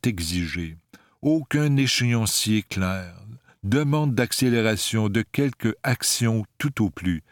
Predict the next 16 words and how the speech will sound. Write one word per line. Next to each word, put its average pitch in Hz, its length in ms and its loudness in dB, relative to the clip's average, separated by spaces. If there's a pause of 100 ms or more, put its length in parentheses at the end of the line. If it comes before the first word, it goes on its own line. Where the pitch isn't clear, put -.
(380)
De 123 160 0
sorte - 500 -4
qu'en 92 280 0
deux 95 180 -2
mille 110 240 0
vingt, 104 300 -2 (360)
la 107 160 0
fonderie 123 580 0
émet 107 280 2
une 98 220 0
moyenne 98 500 0
de 104 140 0
soixante-dix 113 1000 -2
nanogrammes 101 1040 0 (160)
par 101 160 0
mètre 107 400 0